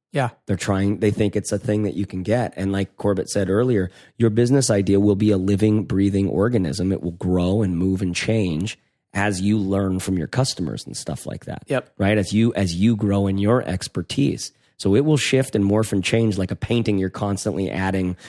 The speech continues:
Speaker 2: new layers to. And the basic composition underneath can stay the same,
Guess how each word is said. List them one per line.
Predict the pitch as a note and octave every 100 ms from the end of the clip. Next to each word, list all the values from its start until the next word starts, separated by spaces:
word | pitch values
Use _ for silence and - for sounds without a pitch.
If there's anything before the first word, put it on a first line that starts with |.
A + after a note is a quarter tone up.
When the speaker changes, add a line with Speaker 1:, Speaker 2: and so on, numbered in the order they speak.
| - A2
Speaker 2:
new | G#2+ G#2+
layers | F#2+ G2 A2 G2+ F#2 -
to. | F2+ D#2+
And | A2
the | G#2+
basic | A2+ C#3 C#3+ -
composition | C3+ C3 B2 B2+ D#3 C3+
underneath | A2+ G#2+ B2 C#3+
can | A2+ G#2
stay | - B2 B2+
the | A#2
same, | - D#3 A#2+ F2+ F2